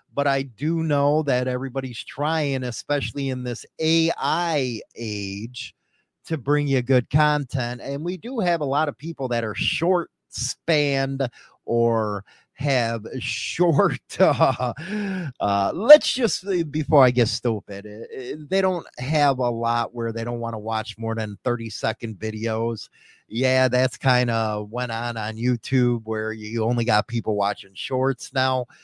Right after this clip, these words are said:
Hey, which is cool, which is cool, but long form video is always going to be there. So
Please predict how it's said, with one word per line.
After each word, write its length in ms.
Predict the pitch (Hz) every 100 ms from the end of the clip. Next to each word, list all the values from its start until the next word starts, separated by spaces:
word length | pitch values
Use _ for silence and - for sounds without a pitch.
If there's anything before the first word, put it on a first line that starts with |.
| - _
Hey, 180 | 175 175
which 300 | 139 147 -
is 180 | 170 135
cool, 480 | - 196 151 82 - _ _
which 280 | 117 127 151
is 160 | 139
cool, 340 | - 170 165 113
but 200 | 110 110
long 320 | 131 143 143
form 320 | - 151 139
video 480 | 131 143 139 139 139 - _ _ _ _ _ _ _ _ _ -
is 240 | 143 127 -
always 420 | 139 143 135 127 107
going 360 | 127 117 113
to 140 | - 117
be 260 | 104 117
there. 380 | 101 78 67 - _ _ _ _
So 300 | - 143 143